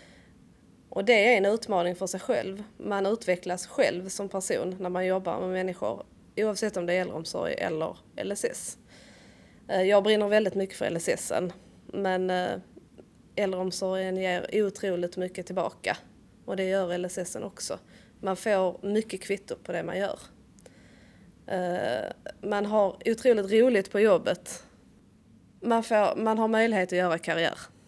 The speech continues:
Och det betonar jag väldigt. Att man kan utveckla sig själv och man kan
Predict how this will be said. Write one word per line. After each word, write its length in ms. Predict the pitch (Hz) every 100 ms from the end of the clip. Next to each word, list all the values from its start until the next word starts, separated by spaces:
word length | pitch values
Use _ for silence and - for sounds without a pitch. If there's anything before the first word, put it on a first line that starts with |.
| - _ _ - _ _ - _ - -
Och 140 | 196
det 360 | 202 196 175 156 190 190 - - - _
betonar 460 | - 196 185 175 180
jag 140 | 160
väldigt. 520 | 165 160 - - - - _ - - -
Att 200 | 190 -
man 160 | 180 175
kan 260 | 190 160
utveckla 500 | - 185 170 185 160
sig 140 | 170 180
själv 340 | 175 104 104
och 320 | - - 175
man 200 | 180 175
kan 320 | 175 175 165